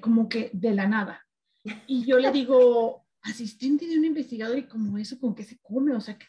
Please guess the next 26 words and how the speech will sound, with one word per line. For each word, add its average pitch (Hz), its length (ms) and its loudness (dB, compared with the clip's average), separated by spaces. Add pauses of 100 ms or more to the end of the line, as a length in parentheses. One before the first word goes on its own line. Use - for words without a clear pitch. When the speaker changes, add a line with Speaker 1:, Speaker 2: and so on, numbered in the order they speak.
Speaker 1:
tengo 247 280 -4
que 277 120 -6
hacer 254 520 -4
o 233 140 0
cómo 240 200 -6
lo 247 120 -8
tengo 247 380 -8
que - 80 -4 (100)
Speaker 2:
Suena 285 200 -4
Speaker 1:
hacer?". 277 60 -4
Speaker 2:
muy 302 160 2
elegante. 302 800 -2
Speaker 1:
Le 254 80 -14
dije, 403 380 -2
"Pues, 453 260 0 (260)
pues 440 180 0
yo 539 120 4
creo 539 140 4
que 587 120 -8
sí 554 200 -8
puedo", - 140 -6 (260)
¿no? 294 280 2
Otra 311 340 6
vez, 330 240 4
o 254 40 4
sea, 247 240 0